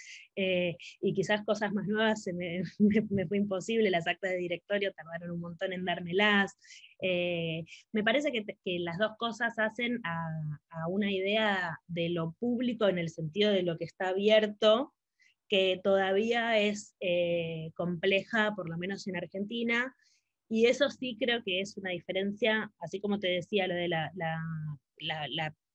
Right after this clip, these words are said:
tardía conciencia archivística en relación con la televisión a nivel global, sí, eh, nuestro, todavía nuestra, nuestro acceso a la información pública es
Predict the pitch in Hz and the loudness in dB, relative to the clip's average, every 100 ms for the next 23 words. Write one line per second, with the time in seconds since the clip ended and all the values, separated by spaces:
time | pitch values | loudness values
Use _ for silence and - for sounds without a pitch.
0 | _ - 175 170 202 208 202 170 170 - | _ -8 -6 -2 2 2 2 0 -4 0
1 | 196 202 202 214 185 175 160 156 165 160 | 2 2 2 0 2 0 -2 -4 -6 -6
2 | - 180 196 - 202 180 160 151 185 185 | -6 -4 -4 -4 -4 -2 -4 -4 -4 -6
3 | 175 165 160 165 190 190 208 - _ - | -6 -6 -6 -4 -2 0 0 -4 _ -8
4 | 180 180 208 220 208 220 233 277 285 _ | -4 0 2 4 4 4 2 0 -6 _
5 | _ _ _ _ _ _ 247 247 269 262 | _ _ _ _ _ _ -2 2 2 0
6 | - 175 170 170 170 175 165 - 185 165 | -2 -2 0 0 0 -2 -4 -6 -6 -2
7 | 180 202 196 151 - 160 156 156 165 160 | 2 2 2 -2 -4 -4 -4 -6 -6 -8
8 | 151 190 165 190 160 170 175 190 185 175 | -6 -6 -2 -2 -2 -6 -6 -6 -6 -6
9 | 185 185 185 175 - 170 - | -2 0 0 -2 -4 -10 -12